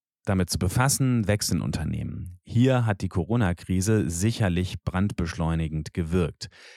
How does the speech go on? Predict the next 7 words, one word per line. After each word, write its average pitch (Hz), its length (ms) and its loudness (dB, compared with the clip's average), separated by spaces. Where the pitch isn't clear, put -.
Durch 85 360 0
Lösungen 123 680 4
wie 95 80 2
beispielsweise 90 920 0
die 87 160 0
von 85 260 0
Avex 117 540 0